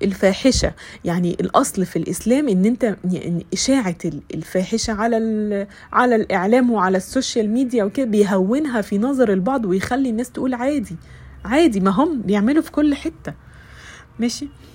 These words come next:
فالأصل في الأمور الفاحشة لا تتكلم عليها ولا تجيب و-، ولا، لا، لا تتكلم على حد، ولا تقول: "أنا شفت"، ولا عملت، ولا ه-، ولا الكلام ده. خلاص؟ إلا بقى، آه،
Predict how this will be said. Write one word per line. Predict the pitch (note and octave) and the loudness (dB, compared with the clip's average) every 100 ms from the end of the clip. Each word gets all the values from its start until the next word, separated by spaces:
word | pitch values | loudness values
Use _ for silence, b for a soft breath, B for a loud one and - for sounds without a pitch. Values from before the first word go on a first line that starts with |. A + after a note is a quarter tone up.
| B B | B B
فالأصل | G#3+ G#3+ - - C4+ | 2 4 4 2 -4
في | - | -4
الأمور | - A#3 D#4+ | -4 -2 0
الفاحشة | C#4 G3+ F#3+ F3 E3 | -2 -4 -4 -6 -4
لا | F3 | -6
تتكلم | E3+ - C#4+ E4 C#4 | -8 -2 4 4 4
عليها | F#3 F#3 G#3 G3+ | -2 -2 -2 -2
ولا | D#3 E3+ | -4 -6
تجيب | E3+ G3+ D4+ G#3 - B B B - | -6 2 2 2 -10 B B B -10
و-، | - G3 F#3+ F#3+ F3 | -2 0 0 -2 -2
ولا، | G#3+ C4+ A#3+ G#3 F#3 F3 D#3+ - - _ _ - - - - - - - - - - - - - - B B | -2 0 0 0 -2 -4 -8 -14 -20 _ _ -20 -20 -20 -20 -20 -20 -20 -20 -20 -20 -20 -20 -20 -20 B B
لا، | G3+ G#3+ | 0 2
لا | G#3 | 2
تتكلم | G3 G3 - C#4+ D4 A3 | -2 -4 -2 0 2 0
على | F3 F3 | -2 -4
حد، | - F3 - - b b | -4 -6 -8 -20 b b
ولا | F#3 F#3+ | 0 0
تقول: | - - C#4+ | 0 0 0
"أنا | A#3 | 0
شفت"، | G#3+ A3 F#3+ - - | -2 -4 -6 -12 -2
ولا | G3 B3+ | 2 2
عملت، | A3+ G#3+ F#3 - | 2 0 0 -4
ولا | - A#3+ C4+ G#3+ | 0 2 2 -2
ه-، | - | -4
ولا | A3 B3+ | 0 0
الكلام | A#3 F3 C#3+ | 0 -4 -6
ده. | E3+ - - | -8 -16 -8
خلاص؟ | F#3 C4+ C#4+ B B B B B B | 0 0 -2 B B B B B B
إلا | F4 E4+ C4+ G#3 | 6 8 8 6
بقى، | A3 B3+ D4+ - - - - b b - - - - - | 4 2 -2 -8 -20 -20 -20 b b -20 -20 -20 -12 -2
آه، | G3+ F#3 F3+ F3 E3 D#3+ D#3 - | 0 0 -2 -2 -4 -6 -8 -12